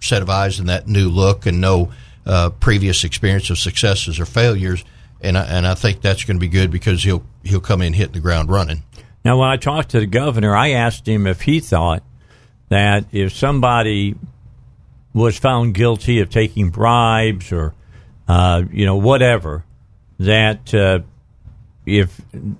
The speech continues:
Speaker 2: they were found guilty of the charges, uh, should they lose their ability to take, uh, uh,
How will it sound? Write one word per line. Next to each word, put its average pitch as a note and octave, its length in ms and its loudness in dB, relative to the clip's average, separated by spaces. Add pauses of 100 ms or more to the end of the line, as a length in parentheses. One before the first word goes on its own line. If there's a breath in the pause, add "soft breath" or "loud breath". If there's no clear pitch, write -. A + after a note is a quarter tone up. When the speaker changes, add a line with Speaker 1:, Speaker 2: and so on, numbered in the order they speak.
(140)
Speaker 2:
they A#2 140 2
were A2+ 120 2
found A2+ 360 0
guilty A#2+ 600 0
of F#2+ 120 -2
the G2 140 0
charges, A2+ 800 -2 (640 loud breath)
uh, F2+ 260 2
should G#2+ 340 0
they C3+ 220 2
lose A#2+ 420 0
their G#2+ 200 4
ability G#2+ 560 2
to F#2+ 100 -2
take, G#2 460 0
uh, F#2+ 260 2 (600 soft breath)
uh, F2 280 4